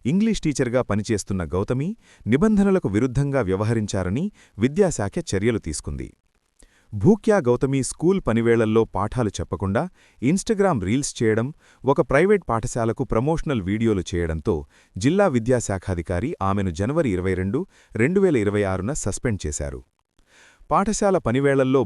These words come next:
బోధనను పక్కనపెట్టి మొబైల్ ఫోన్లో రీల్స్ చేస్తున్నారని గతంలోనే ఉన్నతాధికారులు మరియు విద్యార్థుల తల్లిదండ్రుల నుంచి ఫిర్యాదులు వచ్చాయి. అధికారులు ఆమెకు పలుమార్లు మెమోలు జారీ చేసి హెచ్చరించినప్పటికీ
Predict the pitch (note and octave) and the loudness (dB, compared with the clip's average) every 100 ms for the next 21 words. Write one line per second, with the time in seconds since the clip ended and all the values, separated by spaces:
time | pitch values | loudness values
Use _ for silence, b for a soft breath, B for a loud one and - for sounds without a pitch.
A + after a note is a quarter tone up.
0 | E2+ G#2+ D3 F3 C#3+ - - A#2+ A2+ G2+ | 2 2 4 2 0 -4 -4 -2 -2 -2
1 | C#3+ F#3 b b - A2 D#3 A3 G3 D#3 | -4 -6 b b -2 2 2 2 0 0
2 | D3 D3 A#2+ A#2+ F3 - - B2 - A#2 | 4 4 6 4 0 -2 -2 -2 -2 -2
3 | A2 A2 F#3+ F#2+ G2 D3+ D3 C3 C3+ A#2 | 0 -2 -4 -4 -4 -2 2 2 2 0
4 | F#2 C3+ C3 A2 F#2+ F2+ F2+ A2+ C3+ G2+ | 0 0 0 -2 -2 -2 0 0 0 0
5 | G#2 F#2 F2+ F#2+ D3 D3 A2+ F#2+ F#2+ A#2+ | 0 -2 -4 2 2 2 -2 -2 0 2
6 | D3+ B2 F#2 E2+ E2 - D#3+ - B2 B2 | 2 0 -2 -2 -4 -6 -6 -2 2 0
7 | E2+ D#2 D2 D2+ B1+ B1+ _ _ _ b | 0 -6 -8 -8 -8 -14 _ _ _ b
8 | b b b A#2 D#3+ G3 F#3 E3+ D#3 C3 | b b b 2 2 2 2 4 2 2
9 | B2 G#2 G#2 A#2+ C3+ C#3+ A2 F2+ A2+ D#3+ | 0 0 0 2 0 0 0 0 2 2
10 | C3 G#2+ G#2 G#2 G#2 F#2+ E2+ F2+ - C3 | 2 0 0 -2 -2 -2 -4 -2 -2 -2
11 | A#2+ G2 D#2+ E2 - | -2 -4 -4 -6 -4